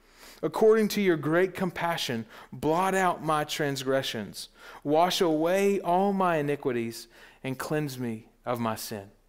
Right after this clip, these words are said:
The first thing that David does in pursuit of a clean heart is he acknowledges his own transgressions.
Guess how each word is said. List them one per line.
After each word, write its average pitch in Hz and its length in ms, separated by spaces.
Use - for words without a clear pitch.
The 151 120
first 196 280
thing 196 140
that 160 160
David 160 400
does 151 380
in 160 240
pursuit - 840
of 156 120
a 143 80
clean 151 380
heart 143 520
is 147 220
he 165 340
acknowledges 139 1120
his 139 240
own 143 240
transgressions. 117 960